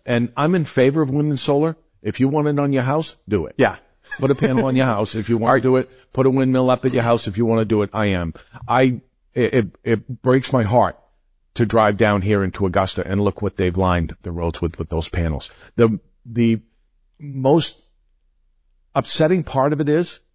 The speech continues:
Speaker 1: is that they do not have a plan and are not viably looking for a plan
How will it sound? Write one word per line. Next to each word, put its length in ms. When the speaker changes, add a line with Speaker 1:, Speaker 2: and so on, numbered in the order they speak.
Speaker 1:
is 180
that 220
they 160
do 160
not 280
have 180
a 60
plan 500
and 140
are 100
not 340
viably 600
looking 340
for 140
a 60
plan 420